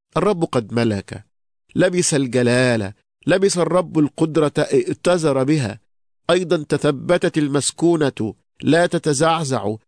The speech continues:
كرسيك مثبتة منذ القدم، منذ الأزل أنت. رفعت الأنهار يا رب، رفعت الأنهار صوتها، ترفع الأنهار عجيجها،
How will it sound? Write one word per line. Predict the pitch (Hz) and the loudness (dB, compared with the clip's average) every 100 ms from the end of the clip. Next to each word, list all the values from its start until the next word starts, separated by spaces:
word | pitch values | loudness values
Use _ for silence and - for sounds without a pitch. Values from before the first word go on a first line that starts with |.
| _ | _
كرسيك | 160 151 208 202 180 | 0 2 2 2 2
مثبتة | 180 175 170 - 185 196 175 165 | 0 0 -4 -2 -2 0 -4 -4
منذ | 151 160 165 | -2 -2 0
القدم، | 156 143 - 175 156 117 101 | -2 -2 -2 0 0 -2 -4
منذ | 147 165 156 | -2 0 0
الأزل | 160 - 165 175 160 156 - | 0 0 0 2 0 0 0
أنت. | 170 165 143 104 92 _ _ _ - | -2 -4 -10 -12 -12 _ _ _ -4
رفعت | 139 185 165 165 170 | 0 2 2 0 0
الأنهار | 156 151 147 151 175 160 | -2 -2 0 2 2 4
يا | 160 151 | 2 4
رب، | 160 151 156 | 2 0 2
رفعت | 156 147 147 147 | 2 2 0 0
الأنهار | 156 139 139 147 147 143 | -2 -2 0 2 2 2
صوتها، | 135 127 - 139 117 104 - _ _ | 0 -2 0 0 -2 -10 -16 _ _
ترفع | - 175 175 165 156 | 0 0 2 2 2
الأنهار | 147 143 143 147 175 156 | 0 -2 0 2 2 2
عجيجها، | 127 139 139 139 139 147 170 135 | 0 0 2 2 2 2 0 -2